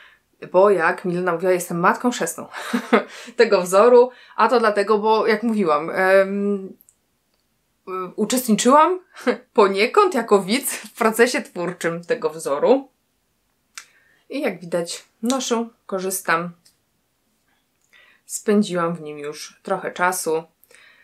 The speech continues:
I, i jestem, e, zadowolona, że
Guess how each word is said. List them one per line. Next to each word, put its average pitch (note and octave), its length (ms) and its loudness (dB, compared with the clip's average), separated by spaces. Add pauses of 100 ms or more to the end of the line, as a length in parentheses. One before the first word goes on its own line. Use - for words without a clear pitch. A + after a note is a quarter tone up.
(1300)
I, G#3+ 280 -2 (100)
i A#3+ 120 -2
jestem, G#3+ 380 2 (220)
e, F3+ 360 0
zadowolona, F#3 720 2
że E3+ 380 -2